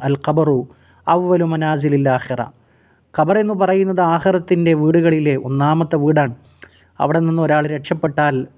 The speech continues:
ബാക്കിയുള്ളതൊക്കെ അവന് എളുപ്പമാണ്. ഖബറിൽ നിന്നവൻ രക്ഷപ്പെട്ടില്ലേ, ഖബറിൻ്റെ അദാബിൽ നിന്നവൻ രക്ഷപ്പെട്ടിട്ടില്ലെങ്കിൽ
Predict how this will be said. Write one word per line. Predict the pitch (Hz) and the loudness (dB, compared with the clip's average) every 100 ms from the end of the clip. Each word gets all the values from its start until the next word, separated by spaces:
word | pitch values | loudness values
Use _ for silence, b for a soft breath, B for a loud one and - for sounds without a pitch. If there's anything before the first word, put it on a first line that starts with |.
| 139 | -2
ബാക്കിയുള്ളതൊക്കെ | 139 139 156 147 143 139 147 | -2 -2 -4 0 0 0 -2
അവന് | 143 | 0
എളുപ്പമാണ്. | 143 135 139 156 139 120 B B B B B _ 160 | 0 0 0 0 0 -4 B B B B B _ 0
ഖബറിൽ | 165 220 220 | 2 0 0
നിന്നവൻ | 214 208 196 | -2 0 0
രക്ഷപ്പെട്ടില്ലേ, | 185 - 180 185 175 170 165 156 147 | -2 -4 -2 0 2 2 2 2 0
ഖബറിൻ്റെ | 147 170 170 | 2 2 2
അദാബിൽ | 151 147 170 180 175 | 0 0 0 0 -2
നിന്നവൻ | 170 160 151 | -2 -2 -2
രക്ഷപ്പെട്ടിട്ടില്ലെങ്കിൽ | 147 180 175 165 151 151 147 139 131 | -2 -4 -2 -2 -2 -2 0 0 -2